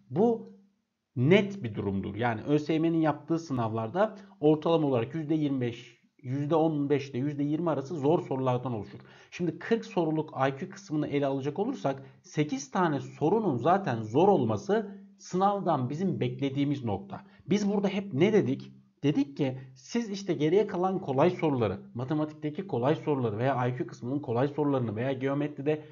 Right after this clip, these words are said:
işte bir iki hareketle çözülebilecek kolay soruları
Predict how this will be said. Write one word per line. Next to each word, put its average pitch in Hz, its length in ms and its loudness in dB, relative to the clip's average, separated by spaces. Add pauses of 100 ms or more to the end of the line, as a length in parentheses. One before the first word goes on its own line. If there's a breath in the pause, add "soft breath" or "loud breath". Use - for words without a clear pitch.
(100)
işte 143 260 -2
bir 143 100 2
iki 143 180 -2
hareketle 151 480 -2
çözülebilecek 139 640 -2
kolay 131 260 2
soruları 123 500 -2